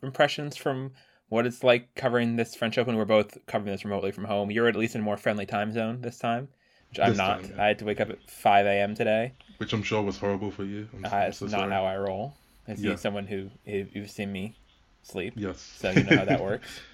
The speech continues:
Speaker 2: Yes.
Speaker 1: Any, any thoughts on this tournament and what it's like watching a, a cold slam where no one looks happy?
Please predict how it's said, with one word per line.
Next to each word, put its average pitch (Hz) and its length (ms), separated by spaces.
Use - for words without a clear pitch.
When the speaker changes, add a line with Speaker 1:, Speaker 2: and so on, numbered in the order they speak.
Speaker 2:
Yes. - 440
Speaker 1:
Any, 143 180
any 143 200
thoughts 147 260
on 147 80
this 143 140
tournament 156 400
and 113 80
what 113 100
it's 107 160
like 113 240
watching 113 340
a, 107 220
a 104 160
cold 110 640
slam 113 420
where 104 80
no 104 120
one 107 120
looks 107 140
happy? 113 400